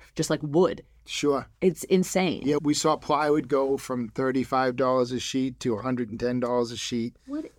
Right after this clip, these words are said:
Speaker 2: for a
Speaker 1: even?
Speaker 2: four-by-eight sheet of plywood. And having that happen in the background from a company like ServiceTitan that does that and is aware of it, that's helpful. Like, they're,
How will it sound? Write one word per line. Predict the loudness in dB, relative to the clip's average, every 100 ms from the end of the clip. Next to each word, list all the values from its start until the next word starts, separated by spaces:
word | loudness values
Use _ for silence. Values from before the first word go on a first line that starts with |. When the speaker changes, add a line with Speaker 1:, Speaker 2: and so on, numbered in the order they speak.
| -4
Speaker 2:
for | 2 2
a |
Speaker 1:
even? | 4 4
Speaker 2:
four-by-eight | 4 4 2 2 0
sheet | 0 -2
of | -2
plywood. | -2 0 2 2 2
And | -2 -10 _ _ _ _ -6
having | 2 4 6 4
that | 2 -2 _ _ _ _ _ _ _ _ _ _ _ -18
happen | -8 0 2 2 -2 -2 -8 _ _ _ _ _ _ _ _ _ _ _ 2
in | 4 6 4 2 0
the |
background | 0 0 0 -4 0 2 2 2 0 -4 _ _ _ _ _ _ _
from | -18 -2 2 4 2 0 -2 -4 -8 -10
a |
company | -2 0 2 2
like | 4 2
ServiceTitan | 2 0 0 0 -2 -2 -2
that | -4
does | 2 2 2
that | -4 -4 -8
and | -4
is | -2
aware | -2 0 2 2
of | 0
it, | 0
that's | 0 2
helpful. | 2 0 0 -4 -2
Like, | -2 -2
they're, | 4 6 6 4 -2